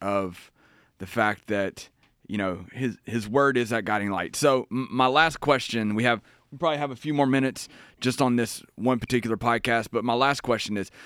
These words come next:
for the, for the believer who is, um, working diligently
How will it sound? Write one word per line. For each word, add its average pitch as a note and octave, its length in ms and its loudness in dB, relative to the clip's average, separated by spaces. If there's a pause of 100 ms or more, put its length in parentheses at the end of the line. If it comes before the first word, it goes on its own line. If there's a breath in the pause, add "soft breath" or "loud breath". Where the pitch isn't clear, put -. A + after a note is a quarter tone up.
(180 loud breath)
for D3+ 140 6
the, C#3 300 0 (840 soft breath)
for D3 80 4
the C#3+ 100 2
believer C3+ 760 2
who A#2 340 2
is, G#2+ 680 0 (520)
um, F#2 420 -6 (400)
working C3+ 800 0
diligently F#2+ 680 -2